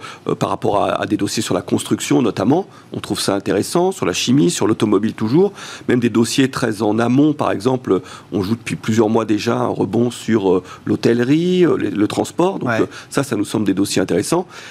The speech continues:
Speaker 1: Euh, sur les mid-cap cycliques aussi, c'est des choses qu'on pense encore, euh, rentrer. Bon, sur des valeurs pétrolières, sur des valeurs bancaires, ça nous semble un peu, un peu tard. Mais il me semble que ce mouvement-là, on,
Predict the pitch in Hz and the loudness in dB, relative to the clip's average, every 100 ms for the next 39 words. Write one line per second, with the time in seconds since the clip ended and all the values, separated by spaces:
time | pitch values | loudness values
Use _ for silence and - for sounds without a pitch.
0 | - - 123 - 165 143 - 123 - 117 | -12 -4 -2 2 2 2 0 -2 -2 -8
1 | - 120 113 - 180 - - 123 117 104 | -4 0 0 2 -2 0 -2 -2 -2 -2
2 | - 131 110 - 113 104 98 98 - 156 | -2 -2 -4 -4 -2 0 0 -2 0 -2
3 | - - - - - - - 92 95 95 | -2 -14 -20 -16 -6 -6 -4 -2 0 0
4 | 104 - - 101 101 117 123 127 107 98 | -2 -4 -4 -2 2 2 2 0 -4 -4
5 | 98 98 95 135 127 92 95 117 104 92 | -2 -4 -2 -2 -2 -8 -4 -2 -2 -2
6 | 101 95 101 131 - 156 208 - - - | 0 2 0 -4 -2 -2 -4 -10 -20 -2
7 | - 107 160 185 - - 107 120 143 135 | 0 2 0 -2 -4 -2 2 4 4 4
8 | 123 123 180 151 98 95 104 | 2 0 -2 -2 -2 -4 -4